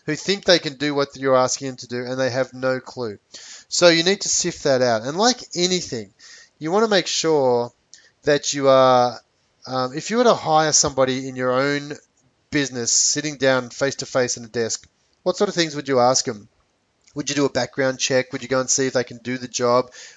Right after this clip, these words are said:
Would you give them some sort of question or, um, test to see if their knowledge is actually up to date with what you're looking for? Um, and it's the same with these places here.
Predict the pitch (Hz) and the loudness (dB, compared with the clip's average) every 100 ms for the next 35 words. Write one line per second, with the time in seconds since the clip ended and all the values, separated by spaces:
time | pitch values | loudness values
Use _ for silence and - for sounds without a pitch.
0 | - 123 123 135 131 120 135 127 135 127 | -14 -8 -4 -4 -4 -4 -4 -2 -2 0
1 | 123 107 - 139 123 - 127 117 107 117 | -2 -4 -6 -4 -2 -4 -6 -6 -8 -12
2 | 113 127 117 110 - - - - 147 143 | -6 -4 -4 -6 -18 -12 -10 -2 0 0
3 | - - - - - - 143 135 127 131 | 0 -4 -6 -6 -4 -2 0 -2 -2 -4
4 | 123 127 131 120 110 123 - 120 120 - | -2 -2 -2 -4 -4 -4 -4 -4 -4 -6
5 | 117 120 123 120 117 120 117 110 - 127 | -6 -2 -2 -6 -10 -8 -10 -14 -16 -16
6 | - 117 104 - - - - 147 143 156 | -10 -10 -10 -16 -20 -10 0 0 0 -4
7 | 147 151 - 156 156 147 131 127 120 - | -4 0 2 4 0 -2 -4 -6 -6 -4
8 | 123 113 117 117 113 | -4 -4 -6 -6 -8